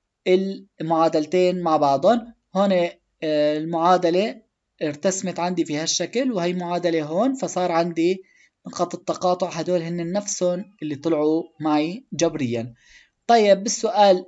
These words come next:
السادس والأخير عم بيقول لي إكس مربع زائد واي مربع ناقص إكس ناقص واي تساوي صفر.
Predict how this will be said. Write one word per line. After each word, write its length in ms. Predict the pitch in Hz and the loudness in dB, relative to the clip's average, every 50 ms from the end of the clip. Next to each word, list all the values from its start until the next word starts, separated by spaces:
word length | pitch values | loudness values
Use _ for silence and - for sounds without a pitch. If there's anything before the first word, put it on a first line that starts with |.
| - _ 170 | -10 _ -10
السادس 680 | - - - - 202 202 180 165 160 151 - - - | -10 -6 2 4 6 6 6 4 2 0 -2 -6 -2
والأخير 720 | 160 165 180 139 185 170 147 - - 151 160 190 226 247 247 | 2 2 2 2 2 -2 -2 -2 -2 0 2 2 0 0 0
عم 100 | 190 160 | 0 -2
بيقول 280 | 185 196 - 202 185 | -2 -2 -4 -4 0
لي 220 | 175 170 170 170 - | 2 2 2 2 0
إكس 260 | 214 202 - - - 190 | -8 -8 -8 -6 -2 0
مربع 400 | 185 196 190 - - 160 151 147 | 2 2 2 2 2 0 0 2
زائد 340 | 147 165 170 175 175 170 | 2 2 2 2 2 2
واي 180 | 180 190 196 196 | 4 4 4 4
مربع 420 | 190 185 180 175 165 156 147 135 | 2 2 0 0 0 0 -4 -2
ناقص 360 | 139 151 170 180 180 170 - 226 | -2 -2 -2 -2 -4 -6 -8 -12
إكس 360 | 220 180 - - - - 175 | -14 -16 -14 -14 -12 -8 -4
ناقص 340 | 170 175 190 190 185 - 190 | -4 -2 -2 -4 -4 0 2
واي 200 | 196 196 196 190 | 2 2 2 0
تساوي 340 | 196 - - 175 170 165 | -2 -2 0 2 2 2
صفر. 460 | 160 - - - - - 220 277 285 | 2 -2 -6 -10 -2 0 0 0 0